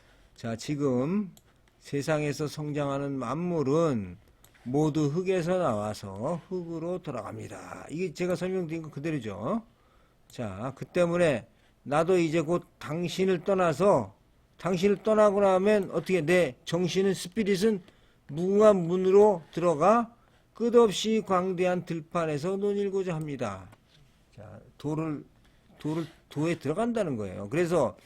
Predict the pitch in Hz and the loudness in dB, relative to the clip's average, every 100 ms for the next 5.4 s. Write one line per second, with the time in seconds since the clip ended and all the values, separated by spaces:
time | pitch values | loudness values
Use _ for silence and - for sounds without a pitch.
0 | - - _ - 143 180 175 160 185 196 | -20 -20 _ -4 0 2 2 2 4 4
1 | 185 170 170 156 160 156 165 - 196 214 | 4 4 2 2 0 0 -4 0 2 2
2 | - - 151 160 131 104 104 98 104 - | -2 -4 -2 0 0 -2 -6 -8 -12 -20
3 | _ _ _ _ _ - 208 214 180 208 | _ _ _ _ _ -8 -2 0 2 4
4 | 185 175 170 185 151 156 175 170 160 - | 6 2 2 2 4 4 4 4 2 0
5 | 135 120 101 90 | -2 -2 -6 -8